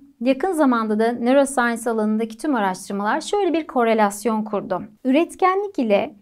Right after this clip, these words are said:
yaratıcılık arasında çok yakın bir ilişki var. Yani şunu demeye çalışıyorum. Güzel bir pazar sabahı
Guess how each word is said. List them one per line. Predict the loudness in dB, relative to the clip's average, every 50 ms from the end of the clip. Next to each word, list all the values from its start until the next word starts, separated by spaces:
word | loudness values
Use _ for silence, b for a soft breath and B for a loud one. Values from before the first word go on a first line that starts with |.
| _ _ _ _ _ -6
yaratıcılık | 0 2 6 6 6 4 4 0 -2 0 0 0 0 2 2
arasında | 2 2 2 0 -2 -2 -2 0 0 0 -2 -6
çok | -14 -14 -8 -6 -6 -6 -4 -2
yakın | -4 -2 -2 0 0 2 2 2
bir | 2 0
ilişki | -2 -4 -4 -2 -2 -4 -4 -8 -8 -6 -6
var. | -6 -8 -8 -12 -6 -2
Yani | 0 2 2 2 2 0 0
şunu | -2 -2 -2 -2 2 0
demeye | 0 0 0 -4 -6
çalışıyorum. | -6 -6 -6 -6 -6 -8 -6 -4 -4 -4 -6 -8 _
Güzel | -4 0 4 6 6 8 8 6
bir | 4
pazar | 2 2 0 4 4 6 4 4
sabahı | 2 2 0 0 0 0 -2 -2 -2 -4